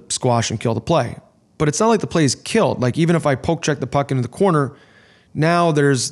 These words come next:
their third forward wide open in front, and if they get the next available puck and they sling it to the front of that, there's an open player,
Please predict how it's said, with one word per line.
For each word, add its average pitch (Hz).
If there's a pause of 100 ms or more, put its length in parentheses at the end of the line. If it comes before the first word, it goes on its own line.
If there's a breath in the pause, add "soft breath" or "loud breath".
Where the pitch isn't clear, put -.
their 147
third 156
forward 151
wide 135
open 131
in 127
front, 147
and 131
if 127
they 151
get 139
the 127
next 147
available 123
puck 127
and 123
they 120 (240)
sling 156
it 151
to -
the 131
front 135
of 127
that, 143
there's 127
an 127
open 123
player, 123